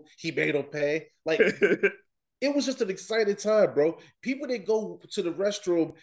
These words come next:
Speaker 1: at Soldier Field on kickoffs. They do that shit now.
Speaker 2: Right.
Speaker 1: Brian Urlacher and Lance Briggs and those guys, they all talked about how they would even be sitting there watching,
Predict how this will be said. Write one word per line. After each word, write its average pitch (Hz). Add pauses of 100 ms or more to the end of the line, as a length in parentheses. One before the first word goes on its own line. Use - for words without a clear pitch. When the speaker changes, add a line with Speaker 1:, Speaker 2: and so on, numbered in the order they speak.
(140)
Speaker 1:
at 160
Soldier 190
Field 190 (200)
on 165
kickoffs. 180 (260)
They 147
do 143
that 143
shit 139
now. 185 (520)
Speaker 2:
Right. 131 (520)
Speaker 1:
Brian 220
Urlacher 214
and 147
Lance 190
Briggs 170
and 156
those 151
guys, 160 (220)
they 190
all 196
talked 202
about 156
how 147 (280)
they 214
would 202
even 156
be 143
sitting 151
there 139
watching, 131